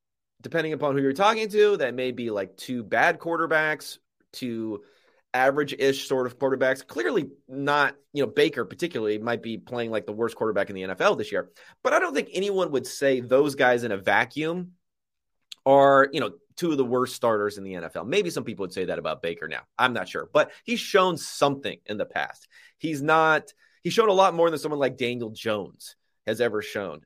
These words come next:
in their, in their career so far, to give an example. Definitely showed more than Sam Darnold, although he hasn't performed as well as Sam Darnold so far this year. So we're betting on a little bit of a regression here for, um, for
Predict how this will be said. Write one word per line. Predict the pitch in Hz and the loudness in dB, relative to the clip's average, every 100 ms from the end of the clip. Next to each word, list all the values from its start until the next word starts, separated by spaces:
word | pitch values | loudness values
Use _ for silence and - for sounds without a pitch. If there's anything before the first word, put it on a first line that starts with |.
| _ | _
in | 104 113 | -10 -6
their, | 104 98 - | -4 -4 -6
in | 110 | -6
their | 101 | -6
career | - 110 104 90 | -6 -8 -6 -6
so | 90 92 | -6 -6
far, | 101 78 | -4 -6
to | - | -6
give | 98 92 | -10 -10
an | |
example. | 87 87 87 - - _ - - | -10 -10 -10 -6 -8 _ -20 4
Definitely | 247 240 160 | 4 6 4
showed | 160 147 | 6 6
more | 135 127 | 6 6
than | 113 101 | 4 -2
Sam | 123 110 95 | -2 -2 2
Darnold, | 160 160 117 | 4 4 4
although | 107 107 | 2 0
he | |
hasn't | 113 120 117 | 2 0 -2
performed | 107 170 139 | -4 -2 -2
as | 95 | -6
well | 92 87 | -4 -4
as | - | -6
Sam | 101 90 | -10 -8
Darnold | 92 87 76 | -8 -10 -12
so | - | -10
far | 101 80 | -6 -6
this | - 82 | -8 -10
year. | 69 _ _ - _ | -10 _ _ -20 _
So | - 175 165 143 | 6 6 6 0
we're | 156 247 | 2 2
betting | 175 185 190 175 | 6 6 6 2
on | 139 131 | 0 0
a | |
little | 120 165 | 0 0
bit | 170 151 | 2 2
of | 117 110 | 4 0
a | 110 | 0
regression | 107 101 123 120 123 | -4 4 4 2 -8
here | 107 117 113 113 - _ | -6 -2 0 -2 -6 _
for, | 120 113 107 101 - _ _ _ _ _ _ _ _ _ _ - | -8 -2 0 0 -4 _ _ _ _ _ _ _ _ _ _ -8
um, | 117 107 104 95 87 85 _ _ _ _ _ _ | -4 -4 -4 -8 -10 -14 _ _ _ _ _ _
for | - 151 143 131 127 | -4 2 4 6 4